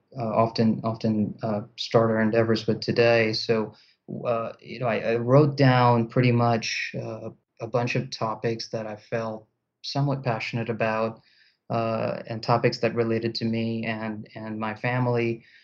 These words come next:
And one of them was the, uh, Emirate of Dubai. Uh, Dubai is one of seven emirates in the United Arab Emirates, and the reason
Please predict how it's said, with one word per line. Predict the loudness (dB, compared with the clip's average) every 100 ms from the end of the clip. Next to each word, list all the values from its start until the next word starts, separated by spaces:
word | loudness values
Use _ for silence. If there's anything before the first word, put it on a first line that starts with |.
| _ -8
And | -2 4
one | 8 8
of | 8
them | 4 2 0
was | 2 4 4 0 -4 -8 -10 -10
the, | -8 -6 -8 -8 _ _ _ _ _ _ _ _ _ -8
uh, | -4 2
Emirate | 4 6 4 4 0 -10 -4
of | -4 -6 -8
Dubai. | -4 0 0 -2 -8 -16 _ _ _ _ -10
Uh, | -8 -6 -8 -6
Dubai | -4 2 2 2
is | 0 -2 0
one | 0
of | 0 -2
seven | 0 2 2 0
emirates | -4 -2 -4 -6 -10 -10
in | -12
the | -10
United | -8 -8 -6 -6
Arab | -6 -6
Emirates, | -4 -2 -2 -2
and | -6 -8
the |
reason | -4 -2 -2 -4 -6 -8